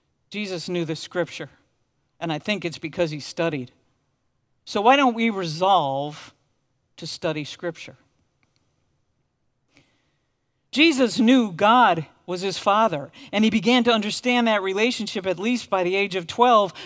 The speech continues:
because he prayed. So let's make a resolution to pray. Jesus knew about the basis of his faith because his parents and his grandparents taught him. So if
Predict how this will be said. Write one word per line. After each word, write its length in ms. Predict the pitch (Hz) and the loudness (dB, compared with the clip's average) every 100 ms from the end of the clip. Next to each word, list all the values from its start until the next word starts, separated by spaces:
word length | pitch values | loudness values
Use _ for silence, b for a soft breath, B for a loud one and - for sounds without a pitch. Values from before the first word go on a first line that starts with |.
| - | -8
because 320 | 220 240 233 | -2 0 0
he 120 | 277 | 0
prayed. 520 | 277 240 254 220 151 _ _ _ _ _ _ _ _ _ | 0 0 0 0 -6 _ _ _ _ _ _ _ _ _
So 180 | - 214 | -4 2
let's 280 | 240 254 | 2 2
make 220 | 247 226 190 | 0 -2 -2
a 40 | |
resolution 800 | 185 185 175 180 233 - 151 147 _ _ | -4 -4 -4 -4 -4 -6 -10 -12 _ _
to 80 | 165 | -14
pray. 380 | - 214 190 135 _ _ _ _ _ _ _ _ _ _ _ _ B B B B B | -4 -2 -2 -8 _ _ _ _ _ _ _ _ _ _ _ _ B B B B B
Jesus 480 | 180 311 277 254 220 | 2 2 4 0 2
knew 260 | 226 262 247 | 2 4 4
about 240 | 208 190 | 4 2
the 80 | 185 | 0
basis 600 | 151 214 262 254 214 175 | 0 2 2 2 -4 -2
of 100 | 196 | -2
his 180 | 175 156 | -2 -4
faith 440 | - 254 247 - | 2 2 2 -4
because 300 | 185 175 196 | -6 -4 -6
his 180 | 175 160 | -4 -8
parents 580 | - 277 269 233 170 - | -4 0 2 2 -2 -6
and 140 | 190 190 | -6 -4
his 180 | 180 | -4
grandparents 840 | 160 185 240 262 - 208 180 160 - | -6 0 0 0 -2 -4 -4 -4 -8
taught 340 | - 233 277 | -2 0 0
him. 320 | 214 160 127 135 277 B 330 | -2 -6 -6 -12 -16 B -14
So 280 | - 233 214 | 0 2 4
if 520 | 247 277 - - - | 4 4 2 -12 -16